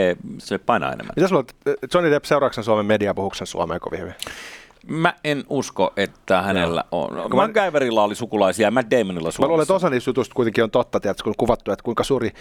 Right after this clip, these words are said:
Speaker 2: kasa huumeita hänellä on jatkuvasti saatavilla ja näin edelleen. Sitten hän varmaan vetää,
Speaker 1: No
Speaker 2: tiedätkö,
Speaker 1: totta kai.
Speaker 2: mitä helvettiä, että tuossa on miljoona edestä kamaa, niin joo, joo, se on mun päiväannos.
Speaker 1: Niin siis,
Speaker 2: Tiedätkö?
Speaker 1: ö, tää on koko,
Speaker 2: Unbelievable.
Speaker 1: mor-, mor-, siis tää on psykodorka pariskunta. <laughs> Siis, siis, siis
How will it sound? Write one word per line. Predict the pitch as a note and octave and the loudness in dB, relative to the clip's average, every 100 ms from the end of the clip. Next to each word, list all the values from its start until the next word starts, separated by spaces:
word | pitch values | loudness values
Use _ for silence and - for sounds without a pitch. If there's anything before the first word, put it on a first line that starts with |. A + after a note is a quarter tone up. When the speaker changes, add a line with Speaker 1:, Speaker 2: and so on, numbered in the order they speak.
| - - | -20 -4
Speaker 2:
kasa | - C3 A#2+ G#2+ | 0 2 2 2
huumeita | C3 A#2 G#2+ G2 G2+ | 2 2 0 0 0
hänellä | G#2+ G#2+ | 0 2
on | G#2+ | 4
jatkuvasti | A2+ A2 A2+ G2 - | 4 2 -2 -4 -4
saatavilla | G#2+ G#2+ G#2 G2+ G2 F#2+ | 0 2 2 0 0 0
ja | G2 | 0
näin | G#2 | 2
edelleen. | G#2 G2 G#2 | 2 2 0
Sitten | A2+ | 2
hän | C3 | 2
varmaan | C3 A#2+ | 2 4
vetää, | B2+ B2 G#2+ | 2 2 2
Speaker 1:
No | G#2+ | 0
Speaker 2:
tiedätkö, | F#2+ | 0
Speaker 1:
totta | D#4 - F#3 | -2 0 -4
kai. | - C3+ F#2+ - | 2 0 0 0
Speaker 2:
mitä | G3+ F3 | 2 2
helvettiä, | G3 D#3 C#3 C#3 | 2 0 0 0
että | B2+ | 0
tuossa | D#3 - | 0 0
on | D3+ D#3 | 0 2
miljoona | F3+ D#3 C3 B2 | 2 4 2 2
edestä | A#2+ - | 0 2
kamaa, | C#3+ C3 A2 | 2 2 0
niin | G#2+ A#2 | 2 4
joo, | C#3+ | 4
joo, | D3 B2 | 4 2
se | C3+ | 2
on | B2 | 0
mun | A#2 | 2
päiväannos. | B2+ A2+ G2+ F2+ F2 - - - A2+ | 2 2 -2 -4 -10 -14 -20 -6 -2
Speaker 1:
Niin | A#2+ | 0
siis, | D3+ - | 0 -2
Speaker 2:
Tiedätkö? | A2+ - C#3+ - - | 0 0 0 -6 -18
Speaker 1:
ö, | - - - - - | -16 -18 -20 -20 -4
tää | - | 0
on | C3+ | 2
koko, | C#3+ | 2
Speaker 2:
Unbelievable. | C3 C#3 C3+ A#2+ D#3+ | 2 2 2 0 0
Speaker 1:
mor-, | G3+ B3 | 0 0
mor-, | F3 B3 B3+ - A#2+ B2 | 0 0 -2 -4 -16 -12
siis | - | -4
tää | F#3 F#3+ | 0 0
on | - _ - - | -2 _ -20 -12
psykodorka | - F3+ - A#2+ G#2 F#2+ E2 F2 D2+ _ | -4 -2 2 2 4 2 0 0 0 _
pariskunta. | G#2 F2 - - D#2+ - - | 0 0 -4 -16 -14 -14 -14
<laughs> | _ - | _ 0
Siis, | D3 G3 - - - | 4 4 2 -2 2
siis, | D#4 - C#4+ G3+ | 0 2 0 0
siis | F#3 - | 0 0